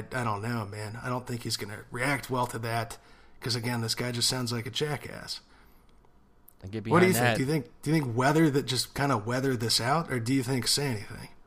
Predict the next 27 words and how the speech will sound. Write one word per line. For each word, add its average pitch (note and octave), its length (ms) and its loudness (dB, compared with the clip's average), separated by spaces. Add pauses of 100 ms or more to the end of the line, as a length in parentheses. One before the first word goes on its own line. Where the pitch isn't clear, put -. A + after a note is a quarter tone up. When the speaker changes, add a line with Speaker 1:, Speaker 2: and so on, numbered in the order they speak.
(380)
Speaker 2:
I E3+ 100 4
think B3+ 160 2
you G#3+ 100 2
gotta D#3 160 8
challenge D#3+ 500 8
it. D3 200 6 (840)
Uh, B2 460 8
I D#3 100 8
think F#3 180 0
you E3+ 80 0
come D#3+ 280 6
to D#3+ 220 6
it D3 140 6
with D3 220 4
that, C#3+ 360 8
uh, C#3 420 8 (1040)
with C#3 200 4
the, C#3+ 300 6
exactly D#3+ 540 4
the D#3 100 0
perspective D#3 480 4
that C#3 120 6
I D#3 120 10
put C3+ 180 4
on G#2+ 180 4
it. - 180 -6
So, A#2 480 4